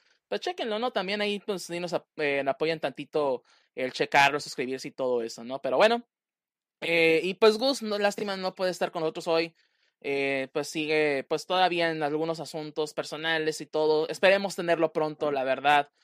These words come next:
Eh, tenerlo de regreso próximamente y esperamos que sí. ¿Ya? Pero todo está bien con él, hasta eso que nada grave ni nada por el estilo, por aquellos que se preocupen. Ya saben que igual ahí pueden checar su Twitter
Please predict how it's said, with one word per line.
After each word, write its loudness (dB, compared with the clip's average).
Eh, -2
tenerlo 0
de 4
regreso -2
próximamente 0
y -2
esperamos -2
que -8
sí. -10
¿Ya? 0
Pero 4
todo 6
está 6
bien -4
con -2
él, 0
hasta 2
eso -4
que -6
nada 0
grave 4
ni -10
nada -6
por -6
el -4
estilo, -4
por -8
aquellos -8
que -16
se -12
preocupen. -6
Ya -2
saben 2
que 0
igual 8
ahí 4
pueden -2
checar -2
su -8
Twitter 2